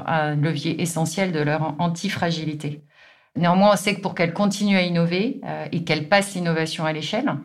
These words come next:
qui est vraiment, euh, le plus important, il faut qu'elles aient le bon cas d'investissement, c'est-à-dire qu'elles réussissent à valoriser ces initiatives et engager des investisseurs, euh, sur ces pivots stratégiques.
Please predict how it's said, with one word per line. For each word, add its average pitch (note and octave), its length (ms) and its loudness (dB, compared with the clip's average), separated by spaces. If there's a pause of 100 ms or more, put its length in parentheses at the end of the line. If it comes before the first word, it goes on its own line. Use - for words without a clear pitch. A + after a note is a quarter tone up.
qui - 140 -18
est C#3+ 60 -4
vraiment, D3+ 420 0
euh, D3 40 0 (100)
le C#3+ 100 -4
plus D3 240 -8
important, D3 520 -2 (460)
il - 60 -20
faut E3+ 140 -2
qu'elles E3+ 300 2
aient - 40 4
le E3+ 120 4
bon F3 200 2
cas G3 160 4
d'investissement, E3 680 -2
c'est-à-dire D3+ 400 -2
qu'elles D#3 160 -2
réussissent D3+ 440 -2
à C3+ 80 2
valoriser E3+ 540 2
ces D3+ 240 -4
initiatives D3 800 -4 (500)
et G#3+ 240 2
engager G3 540 4
des F3 160 2
investisseurs, E3+ 720 0 (160)
euh, D#3+ 160 -2
sur D#3 220 -10
ces - 120 -12
pivots D#3 300 -4
stratégiques. D3+ 680 -8